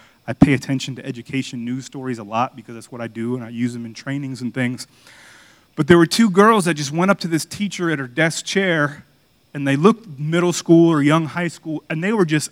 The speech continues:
unloading on this teacher, just beating her down, blow after blow after blow after blow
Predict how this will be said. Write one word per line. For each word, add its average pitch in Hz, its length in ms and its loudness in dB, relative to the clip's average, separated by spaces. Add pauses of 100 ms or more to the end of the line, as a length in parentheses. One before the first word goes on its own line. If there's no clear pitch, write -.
unloading 160 760 4
on 131 180 -4
this 120 160 -8
teacher, - 460 -18 (720)
just 120 340 -8
beating 185 360 2
her 156 140 0
down, 147 520 0 (100)
blow 175 540 6
after 139 320 -4
blow 165 640 4
after 135 320 -6
blow 156 580 -2
after 131 340 -6
blow 156 540 2